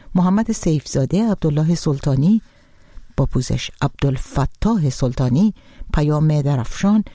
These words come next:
فرزانهٔ زیلابی و سعید دهقان از جملهٔ امضا کنندگان این نامه هستند. وزارت امور خارجهٔ آمریکا اعلام کرد چهارشنبهٔ هفتهٔ جاری، همزمان با روز جهانی زن،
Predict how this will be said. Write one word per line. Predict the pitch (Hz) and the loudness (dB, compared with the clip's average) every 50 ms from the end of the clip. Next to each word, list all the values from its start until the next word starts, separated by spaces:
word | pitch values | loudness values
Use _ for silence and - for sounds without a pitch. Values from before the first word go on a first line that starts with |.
| - - - - - - - | -20 -20 -20 -20 -20 -10 -4
فرزانهٔ | - 190 170 156 160 165 165 175 190 196 190 190 185 | -2 0 0 0 0 2 2 2 2 2 2 2 0
زیلابی | 160 - 165 151 135 135 131 127 - 156 170 208 214 - - - - - - - | 0 0 2 2 2 2 0 -2 -2 -2 -2 -2 -2 -2 -8 -16 -20 -8 -4 -2
و | 131 131 | -2 0
سعید | - - 151 165 190 - 233 214 - | 0 0 0 0 0 0 -2 -2 0
دهقان | - 156 135 - - - 226 254 240 | -2 -4 -4 -2 -2 0 2 2 2
از | 185 160 | 0 0
جملهٔ | - 156 151 147 147 | 0 0 0 2 2
امضا | 143 143 135 151 147 | 0 0 -2 -4 -4
کنندگان | - - 151 160 160 156 170 - 233 220 | -2 0 0 2 2 2 2 0 2 2
این | 214 208 196 185 | 2 2 2 2
نامه | 165 139 127 123 120 | 2 2 2 2 0
هستند. | 117 123 - - - 139 156 - - - - - - - - - - - - - - - - - - | -2 -4 -6 -6 -6 -6 -6 -8 -12 -18 -20 -20 -20 -20 -18 -18 -18 -18 -18 -20 -20 -20 -14 -2 0
وزارت | 170 175 208 226 269 - 277 | 0 2 2 0 0 2 2
امور | 247 240 247 | 2 2 2
خارجهٔ | - - 196 190 175 214 220 | 2 0 0 0 0 2 2
آمریکا | 214 196 180 - - 208 | 2 2 2 2 0 0
اعلام | 202 185 185 202 196 | 2 2 2 0 0
کرد | 190 - 165 156 | 0 0 -2 0
چهارشنبهٔ | - - 170 160 160 - 156 151 151 156 160 160 | 0 0 0 0 0 2 0 2 2 2 2 0
هفتهٔ | 156 - - 151 151 143 | 0 0 0 0 0 0
جاری، | - 147 135 135 123 156 196 208 - - - - - - - - | 0 0 0 0 0 0 0 0 -2 -6 -12 -18 -20 -18 -4 -2
همزمان | 151 147 143 151 156 175 220 240 | 0 0 2 2 2 2 2 2
با | 220 185 | 2 2
روز | 175 175 190 185 | 0 0 0 0
جهانی | 202 190 - 170 160 165 156 180 226 233 170 | 0 0 0 0 2 2 4 4 4 4 2
زن، | 131 - 127 - | 2 0 -2 -2